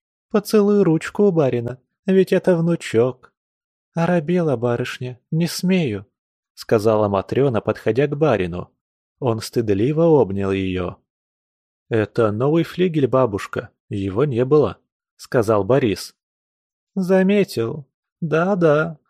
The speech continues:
помнишь старый? Весь сгнил. Щели в полу в ладонь, чёрнота, копоть. А теперь вот посмотри". Они пошли в новый флигель. Бабушка показала ему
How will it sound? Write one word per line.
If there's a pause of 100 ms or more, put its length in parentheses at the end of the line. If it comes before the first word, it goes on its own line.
помнишь
старый? (300)
Весь
сгнил. (260)
Щели
в
полу
в
ладонь,
чёрнота,
копоть. (280)
А
теперь
вот
посмотри". (920)
Они
пошли
в
новый
флигель. (560)
Бабушка
показала
ему